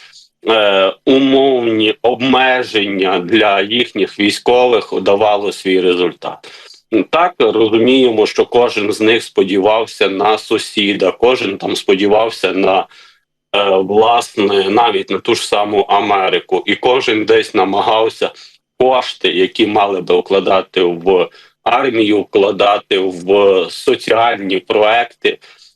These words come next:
які по великому рахунку дуже часто не давали їм результату.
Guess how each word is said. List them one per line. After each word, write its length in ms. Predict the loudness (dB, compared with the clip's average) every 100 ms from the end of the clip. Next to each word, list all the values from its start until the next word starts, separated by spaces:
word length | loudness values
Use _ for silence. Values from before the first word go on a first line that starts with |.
| -2
які 280 | -2 0 0
по 160 | 0
великому 560 | 2 2 2 0 0 0
рахунку 460 | -2 -2 -4 -2
дуже 260 | 0 0 0
часто 380 | -2 -4 -2 -2
не 100 | 0
давали 460 | 0 2 2 0
їм 220 | -2 -4 -6
результату. 720 | -6 -4 -4 -4 -6 -8